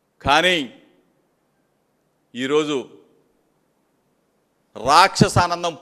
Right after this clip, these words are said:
పొందినంత మాత్రాన ప్రజాక్షేత్రంలో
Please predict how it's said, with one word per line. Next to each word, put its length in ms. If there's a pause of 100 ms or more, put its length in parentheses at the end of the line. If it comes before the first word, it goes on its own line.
(140)
పొందినంత 480 (120)
మాత్రాన 400 (2500)
ప్రజాక్షేత్రంలో 880